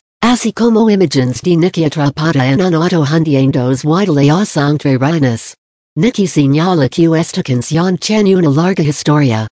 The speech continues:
Dani es alguien a quien admiro mucho. Soy gran fan de él desde antes de que empecé a hacer música. Es increíble que mi ídolo se haya convertido en mi amigo. Hicimos esta canción hace dos años y yo esperaba poder realizarla en el estudio,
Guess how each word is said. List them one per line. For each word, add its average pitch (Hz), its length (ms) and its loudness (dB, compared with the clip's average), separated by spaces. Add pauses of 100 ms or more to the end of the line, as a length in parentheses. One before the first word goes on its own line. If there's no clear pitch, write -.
(100)
Dani 185 400 0
es 170 200 -2
alguien 220 560 2
a 139 60 0
quien 175 380 0
admiro 151 400 2
mucho. 139 500 -2 (460)
Soy 254 300 0
gran 156 260 -2
fan 202 300 0
de 190 160 2
él 196 180 0
desde 185 960 0
antes 143 420 0
de 160 120 0
que 208 200 0
empecé 139 580 0
a 127 100 -2
hacer 196 340 -2
música. 156 520 0 (420)
Es 220 220 0
increíble 156 520 0
que 214 240 2
mi 190 160 2
ídolo 151 440 0
se 147 120 -4
haya 170 280 2
convertido 156 720 0
en 156 180 0
mi 185 120 2
amigo. 135 540 0 (560)
Hicimos 147 480 0
esta 180 260 -2
canción 160 540 0
hace 143 140 -2
dos 185 300 -2
años 170 400 2
y 156 260 0
yo 175 160 2
esperaba 170 600 -2
poder 185 380 -2
realizarla 170 640 0
en 165 180 0
el 170 140 0
estudio, 135 640 -2